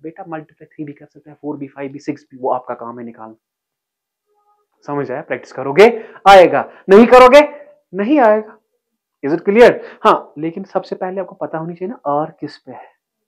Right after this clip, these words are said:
एटीन, उसकी practice की हमने। Is it clear?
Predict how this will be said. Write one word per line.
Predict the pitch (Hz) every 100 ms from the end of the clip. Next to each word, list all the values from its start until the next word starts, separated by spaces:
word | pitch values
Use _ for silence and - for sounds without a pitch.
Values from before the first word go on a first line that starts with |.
| _ _ _ _
एटीन, | 151 - 123 110 - _
उसकी | _ 151
practice | 147 143 -
की | 196
हमने। | 202 220 233 _ _ _ _ _ _ _ _ 139
Is | 143
it | 160
clear? | 165 220 -